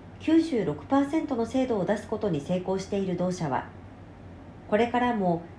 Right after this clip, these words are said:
薬剤の属性情報を参照して評価するエーアイや、薬剤情報を含むテキストデータを評価するエーアイなど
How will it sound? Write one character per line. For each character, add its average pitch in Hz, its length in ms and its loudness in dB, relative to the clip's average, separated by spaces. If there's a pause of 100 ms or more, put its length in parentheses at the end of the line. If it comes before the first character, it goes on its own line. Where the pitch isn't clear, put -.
(140)
薬 175 280 2
剤 247 240 4
の 165 120 -2
属 151 240 -4
性 262 220 4
情 294 180 0
報 226 220 2
を 175 80 0
参 190 240 -2
照 214 240 0
し - 160 -8
て 196 240 0
評 254 200 2
価 262 120 -4
す - 160 -6
る 156 180 0
エ 165 180 4
ー 165 60 2
ア 160 40 2
イ 156 100 0
や、 120 180 -2 (920)
薬 175 240 0
剤 254 200 6
情 269 200 8
報 226 260 2
を 196 60 2
含 190 260 -2
む 165 200 2
テ 156 160 -6
キ 240 140 -4
ス 240 100 -8
ト 262 100 2
デ 269 140 6
ー 269 60 -2
タ 220 140 4
を 190 60 -2
評 240 180 2
価 233 140 -4
す - 160 -6
る 151 180 0
エ 185 140 2
ー 190 40 -2
ア 196 40 0
イ 196 80 0
な 175 120 0
ど 156 200 0